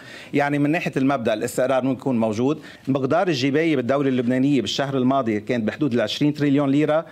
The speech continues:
الشهر الحالي عشرين تريليون ليرة، وإذا استمر الأمر على هذا المنوال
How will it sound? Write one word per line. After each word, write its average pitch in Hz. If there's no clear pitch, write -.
الشهر 151
الحالي 139
عشرين 143
تريليون 139
ليرة، 139
وإذا 123
استمر 135
الأمر 151
على 127
هذا 135
المنوال 131